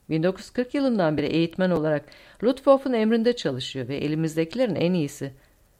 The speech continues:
Üstelik Kuzey Afrika uçuşlarında büyük tecrübe sahibi. Savaş başlamadan önce de oralarda uçuyordu. Bu da güvenli ellerdesiniz demektir." Falcone Schellenberg'e döndü.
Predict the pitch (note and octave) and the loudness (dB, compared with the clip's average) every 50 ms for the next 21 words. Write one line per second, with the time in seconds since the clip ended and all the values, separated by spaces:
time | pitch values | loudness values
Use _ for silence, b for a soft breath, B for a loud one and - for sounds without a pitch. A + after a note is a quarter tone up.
0 | - - C#4+ - - G#4+ G4+ F#4 - - D4+ D4+ D#4+ D#4+ C#4+ B3 - - - - | -6 -6 -4 -2 0 2 2 2 2 2 2 4 6 6 4 4 2 -4 -8 -6
1 | C#3+ D3+ - - - - F3 F3 F3 E3+ D#3 D3 C#3 D3 F#3 G#3+ G#3 - - F3 | -6 -6 -6 -10 -8 -2 0 2 2 2 0 -2 -2 -2 -2 -4 -2 -2 -2 0
2 | E3+ D#3+ E3+ E3+ F3 E3+ - D3+ C#3 C#3 C#3 C3+ B2+ C3+ C3+ - _ _ - - | 0 0 -2 -2 -2 -4 -4 -6 -4 -4 -4 -6 -6 -8 -10 -12 _ _ -8 -2
3 | A#3+ C4+ D4+ C#4+ - - D4 D4 - - D4+ C4+ G3 D3+ D#3 D3+ D3+ C#3+ C#3 D#3 | 2 4 4 4 4 2 0 2 2 0 0 0 0 0 0 0 -2 -2 -2 -4
4 | F3 F#3+ A3 G#3 G3+ G3+ F#3 D#3 C#3+ C#3+ C#3 C#3 C3+ C3+ - - C#3 C3 C3 C3+ | -4 -4 -2 0 0 2 2 2 0 -2 -4 -6 -8 -8 -10 -8 -6 -6 -6 -6
5 | C3 - B2+ - b b b b b b b b - D3+ D3+ - A#3+ A#3 E3+ C#3+ | -8 -10 -16 -18 b b b b b b b b -6 -6 -2 0 -2 -2 0 0
6 | F#3 D#3+ E3 E3 F3 G3 A3+ B3+ C4+ C4 A3+ F3 D3+ C3 C#3+ C3+ - - C3+ C3 | 2 2 4 2 2 0 0 0 0 2 2 2 2 0 -2 -6 -6 -6 -8 -8
7 | C3+ - C#3 C3 C3+ C3+ C3 - - C3+ C3 - - _ _ _ _ _ _ _ | -6 -6 -6 -4 -6 -6 -8 -12 -16 -16 -16 -16 -20 _ _ _ _ _ _ _
8 | _ _ _ _ _ _ _ _ _ _ _ _ _ _ _ _ _ _ _ _ | _ _ _ _ _ _ _ _ _ _ _ _ _ _ _ _ _ _ _ _
9 | _ _ _ _ - A#3 C4 C4 C4 - D4 C#4+ C#4 - A#3+ A#3+ B3 A3 C#3+ B2 | _ _ _ _ -4 -4 -4 -4 -4 -4 -4 -4 -4 -4 -4 -4 -2 -2 -4 -4
10 | B2+ C3 B2+ C3 C3 C3 C3 C3 C3 C#3 - F#3+ G3+ | -6 -6 -8 -8 -8 -6 -6 -6 -6 -6 -6 -8 -8